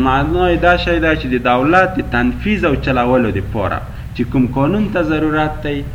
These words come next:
حلالول، حلال ګرځول، حرام ګرځول، نفي او امر، دا به دغو قانون اصولو جوړونکی به څوک وي؟ بشر به وي، انسان به وي، یا به د خلکو نمایندګان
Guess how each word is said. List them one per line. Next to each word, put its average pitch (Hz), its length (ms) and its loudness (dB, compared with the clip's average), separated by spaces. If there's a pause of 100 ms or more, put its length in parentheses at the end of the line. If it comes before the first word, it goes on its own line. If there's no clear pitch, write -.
(280)
حلالول، 127 640 2 (500)
حلال 147 420 2
ګرځول، 147 460 0 (100)
حرام 156 400 2
ګرځول، 139 440 2 (160)
نفي 151 340 2
او 120 80 -2 (180)
امر، 214 320 2 (500)
دا 165 140 6
به 180 1000 2 (140)
دغو 208 220 2 (140)
قانون 160 360 2 (180)
اصولو 135 320 0 (100)
جوړونکی 131 640 0
به 117 80 -4 (100)
څوک 160 280 2
وي؟ 139 80 0 (100)
بشر 147 480 -2
به 143 120 -2
وي، 131 180 2
انسان 165 480 -2
به 160 140 0
وي، 147 120 4
یا 160 260 4
به 165 120 0
د 139 160 -4
خلکو 202 420 2 (760)
نمایندګان 143 800 4